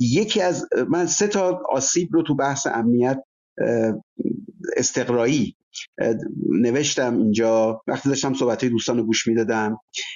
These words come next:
یکیش این هست که جوامع نمیتونن همه انواع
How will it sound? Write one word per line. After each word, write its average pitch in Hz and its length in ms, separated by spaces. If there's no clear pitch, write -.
یکیش 202 480
این 196 100
هست 185 320
که 170 320
جوامع 127 600
نمیتونن 175 1000
همه 127 600
انواع 117 400